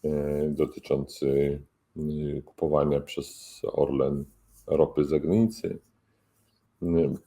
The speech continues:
potem, e, robiliśmy temat Stop Lex Pilot, czyli tego, mm, tej propozycji, aby można było wybrać tylko pięć kanałów, e, publicznych.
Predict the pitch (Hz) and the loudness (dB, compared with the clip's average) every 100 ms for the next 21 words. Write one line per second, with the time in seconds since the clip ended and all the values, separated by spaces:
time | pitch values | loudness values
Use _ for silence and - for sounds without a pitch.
0 | - 113 110 98 85 85 82 - - 90 | 10 12 12 12 10 8 0 -6 -6 0
1 | 85 80 78 76 76 73 73 73 73 71 | 2 2 2 4 2 2 2 0 0 -4
2 | - - - 76 78 69 73 71 - 76 | -10 -16 -4 0 2 2 0 -4 -4 0
3 | 80 78 80 - - _ _ _ _ _ | 4 6 4 2 -14 _ _ _ _ _
4 | - 101 - 98 98 - 92 - 90 90 | -20 -18 -18 -18 -16 4 6 8 6 4
5 | - - 139 110 95 - - 73 71 - | 0 -2 6 8 8 6 -8 -6 -6 -4
6 | 71 71 69 73 78 78 78 80 _ _ | -4 -4 -6 -8 -6 -4 -4 -6 _ _
7 | _ _ - 80 78 76 78 78 78 82 | _ _ -8 -4 -2 -2 -2 -4 -4 0
8 | 82 78 80 76 76 - 80 73 76 78 | 0 4 2 2 -4 4 6 6 6 6
9 | 76 - _ 80 78 76 76 73 73 73 | 4 -6 _ 4 6 8 8 6 4 4
10 | - - - 82 76 - 76 73 73 76 | 0 -8 0 2 2 4 6 8 6 4
11 | - _ _ _ _ - 73 71 73 78 | -4 _ _ _ _ -8 -2 0 0 -2
12 | - 82 90 113 - - 82 - | -2 -2 2 2 0 0 0 -2